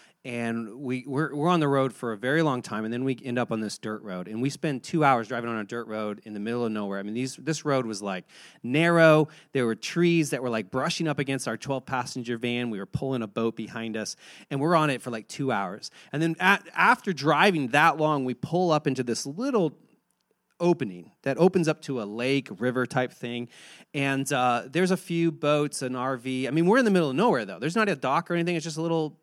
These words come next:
beach. And, uh, we, we put the boat in, and we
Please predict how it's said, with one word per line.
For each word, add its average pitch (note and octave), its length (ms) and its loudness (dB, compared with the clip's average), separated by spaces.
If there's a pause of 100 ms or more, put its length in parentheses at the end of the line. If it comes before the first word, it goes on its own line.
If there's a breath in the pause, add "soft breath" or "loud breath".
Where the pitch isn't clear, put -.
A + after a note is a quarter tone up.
beach. - 360 -2 (460 loud breath)
And, C#3+ 320 -2
uh, B2+ 220 0
we, C3 200 -4
we C3 100 -6
put C#3+ 180 -4
the C3 80 -4
boat C3 320 -2
in, C3 480 -4
and A2+ 160 -4
we G#2 220 -8